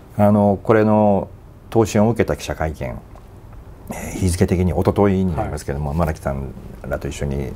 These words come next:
Speaker 2: 菅生さん、あの、会見やられて、これは質問したのは私だったんですけど、
Speaker 1: はい。
Speaker 2: まあ、これが民主主義なんだというふうに、
Speaker 1: はい。
Speaker 2: いうふうなおっしゃり方をされた。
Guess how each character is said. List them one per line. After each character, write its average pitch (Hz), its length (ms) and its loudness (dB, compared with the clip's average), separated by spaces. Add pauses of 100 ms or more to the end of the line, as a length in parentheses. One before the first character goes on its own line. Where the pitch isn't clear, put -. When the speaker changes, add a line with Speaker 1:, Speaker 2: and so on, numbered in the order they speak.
Speaker 2:
菅 76 200 -4
生 - 20 -10
さ 65 140 -6
ん、 65 60 -12 (180)
あ 67 120 -6
の、 67 180 -6
会 - 200 -4
見 76 140 -2
や 76 60 0
ら 69 60 -2
れ 71 100 -2
て、 95 300 0 (480)
こ - 120 0
れ 101 60 6
は 90 140 0
質 - 160 -8
問 104 100 2
し - 40 -4
た - 80 0
の 78 40 2
は 76 40 0
私 78 160 -4
だ 120 80 4
っ - 20 -4
た 120 80 0
ん - 40 2
で 156 60 -2
す - 40 -14
け 101 60 -6
ど、 90 40 2
Speaker 1:
は 80 40 0
い。 - 0 -
Speaker 2:
ま - 20 -2
あ、 - 40 -12
こ 104 60 0
れ 113 80 0
が 117 100 4
民 113 220 0
主 156 140 -2
主 196 140 -2
義 190 120 2
な 85 120 0
ん 69 100 -4
だ 67 100 -4
と 73 140 -4
い 78 60 -2
う - 20 -4
ふ 71 40 -4
う - 40 -2
に、 71 80 -2
Speaker 1:
は 71 60 -4
い。 - 20 -10 (100)
Speaker 2:
い 82 80 0
う 78 40 -2
ふ 78 120 -4
う - 20 -2
な 65 240 0 (120)
お - 40 -6
っ - 40 -8
し - 80 -12
ゃ - 20 -2
り 73 60 -4
方 71 160 -4
を 71 40 -4
さ 71 140 -6
れ 69 60 -6
た。 - 100 -4